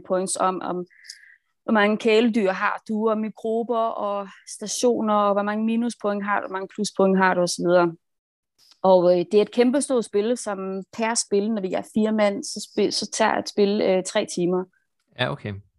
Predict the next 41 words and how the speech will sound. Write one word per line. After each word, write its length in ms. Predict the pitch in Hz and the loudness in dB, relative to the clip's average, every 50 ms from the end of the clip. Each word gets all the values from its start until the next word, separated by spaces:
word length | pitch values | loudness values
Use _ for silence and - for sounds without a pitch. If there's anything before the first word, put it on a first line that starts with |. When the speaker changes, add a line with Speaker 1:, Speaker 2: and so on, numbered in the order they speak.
| _ _ _ | _ _ _
Speaker 1:
Og 120 | - 202 196 185 - - | -2 0 0 0 0 4
det 280 | 220 208 208 202 196 | 6 6 8 8 8
er 300 | 190 185 185 180 180 180 185 190 220 | 6 4 2 0 -2 -6 -8 -10 -8
helt, 240 | 269 269 214 185 - _ _ - - | -8 -8 -8 -10 -14 _ _ -10 -8
altså, 180 | 202 - - | -6 -4 -2
anderledes 640 | - - 185 190 208 233 220 202 185 190 202 202 - - | 0 2 2 2 2 0 2 2 4 4 4 2 0 -2
fra 80 | - 185 - | -6 -6 -4
gang 240 | 202 202 - 185 - | -4 -4 -4 -4 -6
til 120 | - 190 | -4 0
gang, 240 | - 202 202 196 - | 0 0 0 0 -2
når 100 | 190 185 | -2 -2
man 120 | 185 185 | -4 -4
spiller, 500 | 175 - - 202 190 190 196 208 214 226 220 226 _ - | -6 0 2 2 4 4 4 2 2 0 -4 -10 _ -6
og, 440 | - 185 185 180 180 180 180 180 180 | -4 -2 0 0 0 0 0 0 0
øh, 160 | 180 175 180 185 - | 0 -2 -4 -6 -6
men 180 | 196 202 196 | -6 -4 -4
det 120 | 202 202 - | -4 -4 -2
kan 220 | 214 226 226 220 | 0 0 2 2
en 100 | 202 185 | 0 0
hel 240 | 190 214 214 202 185 | 2 2 2 2 0
masse, 300 | 180 180 190 185 - 202 | 0 0 0 -2 -4 -8
så 140 | - - 196 - - | -6 -6 -4 -2 0
er 100 | 196 202 | 0 0
man 160 | 214 226 220 | 0 0 -2
til 340 | - - 214 202 202 202 196 - | -2 -2 0 0 0 0 -2 -4
den, 240 | 202 196 196 190 185 - - - | -4 -4 -4 -6 -8 -8 -8 -6
altså, 300 | 190 - 190 185 180 175 - _ _ - | -4 -4 -4 -4 -4 -6 -12 _ _ -2
kan 100 | 220 208 | 0 2
man 120 | 214 214 190 | 4 4 6
lide 220 | 202 254 247 - | 6 6 4 4
strategiske 720 | - - - 196 196 - 247 214 202 208 214 196 - - 190 | 0 -4 -6 -6 -4 -2 -2 -2 -2 -2 -4 -6 -4 -4 -4
spil, 380 | - - 208 190 190 202 214 | -2 0 2 2 2 2 0
som 200 | - - - 185 | -2 -4 -4 -6
har 300 | 185 185 208 202 196 - - - _ _ - - _ | -4 -2 0 0 0 -2 -6 -14 _ _ -20 -8 _
mange 240 | - 196 202 214 220 | 2 2 2 2 0
forskellige 400 | 208 196 - - 214 208 196 185 - | -2 -2 -2 0 0 0 -2 -4 -6
facetter 480 | 190 180 - - 196 196 202 220 220 208 | -6 -6 -4 -2 -2 0 0 0 -2 -2
inden 300 | - 180 190 190 190 - - | -2 -4 -6 -6 -8 -6 -4
for, 300 | 180 180 180 180 185 _ _ _ _ _ - - _ _ _ _ _ - | -4 -4 -4 -4 -8 _ _ _ _ _ -20 -20 _ _ _ _ _ -6
øh, 260 | 190 185 185 185 175 | -4 -2 -2 -4 -2
hvad 120 | 170 190 | -2 -4